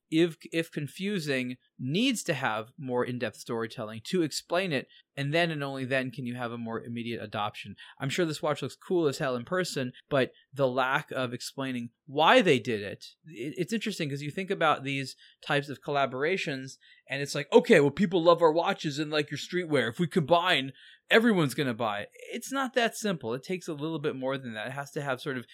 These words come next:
two brands that make sense working together. And, and again, I think this is an interesting example of how maybe th-, that type of storytelling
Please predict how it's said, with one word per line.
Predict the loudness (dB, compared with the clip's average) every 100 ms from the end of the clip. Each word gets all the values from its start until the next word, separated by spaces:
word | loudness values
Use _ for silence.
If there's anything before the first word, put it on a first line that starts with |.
| -20 -20
two | -10 -8
brands | -2 -2 -2 -4
that | -4
make | -4 -4
sense | -4 -4 -4 -8 -16 -20 _
working | -8 -6 -6
together. | -4 -4 -4 -6
And, | -4
and | -2
again, | 0 0 -2 -10 -6
I | -4
think | -4 -4
this | -8
is | -10
an | -10
interesting | -10 -10 -8 -8 -10
example | -12 -4 -2 -2 -2 -4
of | -2
how | 0 0 -2 _ _ -8
maybe | -4 -4
th-, | -6 -10
that | -6 -4 -4
type | -6
of | -6
storytelling | -6 -4 -4 -6 -8 -8